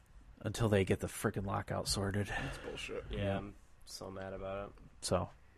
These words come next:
Speaker 1: we're, we will, I, I'm gonna try not to talk about hockey unless, uh, unless it's,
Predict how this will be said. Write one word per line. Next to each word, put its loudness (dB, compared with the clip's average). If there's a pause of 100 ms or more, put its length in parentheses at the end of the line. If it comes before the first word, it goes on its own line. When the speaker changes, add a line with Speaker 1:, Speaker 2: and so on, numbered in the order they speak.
(680)
Speaker 1:
we're, 6
we 6
will, 4
I, 4 (160)
I'm 0
gonna 4
try 0
not -6
to -14
talk -2
about 0
hockey 2
unless, 8
uh, 12 (380)
unless 8
it's, 2